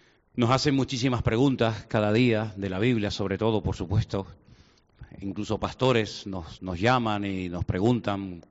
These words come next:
cómo es esto, cómo es aquello, qué se puede hacer en este caso, en el otro caso.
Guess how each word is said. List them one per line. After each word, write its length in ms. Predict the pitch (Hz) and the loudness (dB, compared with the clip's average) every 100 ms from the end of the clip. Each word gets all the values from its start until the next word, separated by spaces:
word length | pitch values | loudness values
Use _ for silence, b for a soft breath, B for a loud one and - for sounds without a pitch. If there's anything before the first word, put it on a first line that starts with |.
| _ | _
cómo 240 | - 101 95 | -10 -6 -2
es 160 | 117 | -2
esto, 180 | 107 101 | -2 -8
cómo 200 | 90 104 | -6 -4
es 60 | 95 | -4
aquello, 500 | 95 120 117 104 95 | -4 -2 0 -2 -4
qué 80 | 92 | -8
se 100 | 104 | -4
puede 200 | 107 101 | -2 -2
hacer 220 | - 104 | -2 -2
en 120 | 98 | -2
este 200 | 98 101 | -4 -4
caso, 300 | 117 117 - | -2 -2 -2
en 80 | 98 | -6
el 80 | 95 | -6
otro 180 | 101 | -6
caso. 420 | 98 113 - 107 | -2 -2 -2 -6